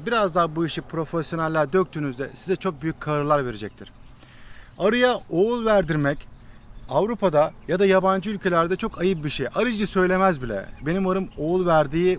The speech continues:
utanır." Yani arıcı arısıyla ilgilenememiş, oğula kaçırmış. Bu biraz hani, e, biraz böyle dalga geçilir ya meslektaşlar birbirleriyle. "Ya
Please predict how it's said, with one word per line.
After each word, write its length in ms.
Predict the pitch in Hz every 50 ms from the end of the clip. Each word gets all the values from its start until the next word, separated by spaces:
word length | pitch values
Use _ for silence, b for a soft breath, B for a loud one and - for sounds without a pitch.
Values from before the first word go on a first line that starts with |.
| -
utanır." 380 | 170 156 - 180 175 170 143 120 - - - - -
Yani 240 | - 220 208 170 123 B B B B B B B B -
arıcı 460 | 151 196 208 220 196 - 202 202 190 - -
arısıyla 440 | 156 170 190 180 - - 196 190 180
ilgilenememiş, 960 | 165 - - 151 160 165 156 180 185 190 202 208 190 170 160 185 196 - - - - -
oğula 340 | 147 165 175 185 190 208 196
kaçırmış. 640 | - 170 156 - - 127 117 113 104 - - - - - - - - -
Bu 160 | - 208 226 196
biraz 360 | 202 208 208 185 - - - - - -
hani, 320 | - 156 190 185 180 170 B B B B B B B B
e, 160 | 143 147 156 165
biraz 260 | 208 208 196 160 165
böyle 180 | 190 202 208 190 170 170 139
dalga 260 | 180 170 180 180 190
geçilir 380 | 202 175 196 - - 226 240 214
ya 100 | 208 185
meslektaşlar 800 | 170 156 147 - - 160 - - 156 143 - - 156 147 135 135
birbirleriyle. 480 | 151 143 131 139 139 147 147 139 135
"Ya 260 | 139 175 190 180 165